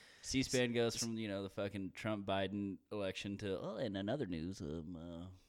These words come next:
Speaker 2: So
Speaker 1: seventy-one midgets found in a human centipede.
Speaker 2: <laughs> Well, and it, it, like, the,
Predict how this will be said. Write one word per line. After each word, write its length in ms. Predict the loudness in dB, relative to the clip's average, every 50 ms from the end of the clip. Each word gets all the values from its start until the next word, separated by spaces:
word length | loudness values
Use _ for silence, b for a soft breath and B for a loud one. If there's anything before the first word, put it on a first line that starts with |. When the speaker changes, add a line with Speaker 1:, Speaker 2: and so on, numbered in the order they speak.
| _ _ -8
Speaker 2:
So 200 | -4 -2 0 0
Speaker 1:
seventy-one 680 | 0 2 0 2 4 4 4 4 4 2 2 2 2 2
midgets 640 | 2 0 0 0 0 -2 -2 -4 -6 -6 -6 -8 -10 -14 -20 b b b b b b b -2
found 280 | 0 2 2 4 2 2
in 80 | 2
a 220 | 0 0 0 -2 -6 -10 _ _ _ _ _ _ -20 -14
human 320 | -6 -2 0 0 2 0
centipede. 480 | 0 0 0 0 0 2 6 12 12 12 12
Speaker 2:
<laughs> 60 | B B B B B B B B B B B -20 -4 4
Well, 160 | 6 8 8 8
and 140 | 8 8 10
it, 160 | 10 8 6
it, 160 | 4 2 4 4
like, 140 | 2 4
the, 120 | 2 -2